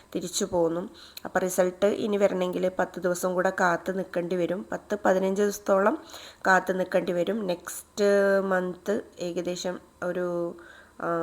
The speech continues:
ഫസ്റ്റ് വീക്കിൽ തന്നെ സ്റ്റാർട്ടാവും എന്നാണ് അവർ പറഞ്ഞിട്ടുള്ളത്.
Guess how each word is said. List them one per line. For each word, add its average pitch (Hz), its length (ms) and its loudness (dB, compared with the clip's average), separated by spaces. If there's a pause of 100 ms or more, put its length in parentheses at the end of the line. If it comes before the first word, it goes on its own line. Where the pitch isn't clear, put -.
ഫസ്റ്റ് - 600 -2
വീക്കിൽ 185 420 0
തന്നെ 180 140 0
സ്റ്റാർട്ടാവും 170 760 2 (100)
എന്നാണ് 165 380 -2 (680)
അവർ 180 260 0
പറഞ്ഞിട്ടുള്ളത്. 170 800 4